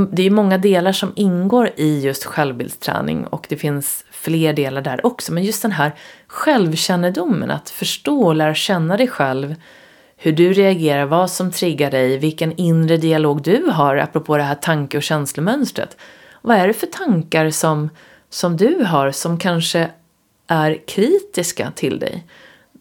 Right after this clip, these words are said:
Och det kan hända att de här tankarna har funnits med väldigt länge. Och du vet, en tanke är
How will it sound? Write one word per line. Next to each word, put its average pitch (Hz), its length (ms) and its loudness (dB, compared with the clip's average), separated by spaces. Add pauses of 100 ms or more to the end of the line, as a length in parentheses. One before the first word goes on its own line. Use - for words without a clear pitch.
(160)
Och 170 120 0
det 240 420 2
kan 254 140 0
hända 196 260 2
att 165 80 -4
de 160 120 -4
här 156 180 0
tankarna 160 480 -4
har 156 60 -4
funnits 156 380 -2
med 147 160 -4
väldigt 147 300 -4
länge. 165 240 0
Och 156 60 -2
du 160 80 0
vet, 165 220 -2
en 247 340 0
tanke 160 460 -2
är 147 320 -2